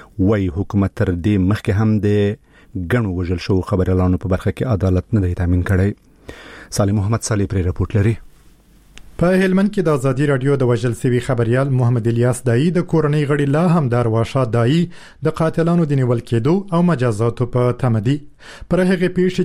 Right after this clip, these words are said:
Speaker 2: چې لا یې چا مسؤلیت نه دی منلی، یوه اونۍ واوښته، خو تر اوسه د وژونکو په موندلو او تثبیت کې پرمختګ نه تر سترګو کېږي.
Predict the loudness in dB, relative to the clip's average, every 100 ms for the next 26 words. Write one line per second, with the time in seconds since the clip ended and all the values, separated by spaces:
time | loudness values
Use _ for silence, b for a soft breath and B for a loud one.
0 | -2 0 0 0 0 0 0 0 0 2
1 | 2 0 2 0 2 2 0 -2 -2 0
2 | 2 0 0 2 2 2 0 -2 -4 -4
3 | -8 -4 -2 2 2 2 0 -4 B B
4 | B 0 0 2 0 2 0 0 0 2
5 | 2 0 -2 -8 -2 0 0 -2 -4 -2
6 | -2 0 -2 0 0 -2 -2 -2 0 0
7 | -2 -4 -4 -2 -2 0 0 0